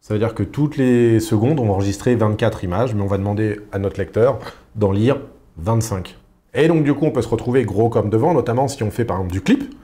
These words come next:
et il faut qu'on ait des labiales qui soient bien synchronisées, parce que là, toutes les secondes, on va perdre une image, les labiales vont se désynchroniser petit à petit, euh, ou alors simplement si on a enregistré du son à part. Le son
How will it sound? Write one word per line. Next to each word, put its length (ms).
et 160
il 100
faut 160
qu'on 160
ait 80
des 80
labiales 300
qui 60
soient 100
bien 240
synchronisées, 640
parce 260
que 60
là, 100
toutes 180
les 60
secondes, 280
on 40
va 100
perdre 220
une 60
image, 240
les 80
labiales 280
vont 160
se 80
désynchroniser 580
petit 180
à 60
petit, 220
euh, 380
ou 140
alors 100
simplement 340
si 160
on 80
a 40
enregistré 340
du 120
son 280
à 120
part. 420
Le 100
son 300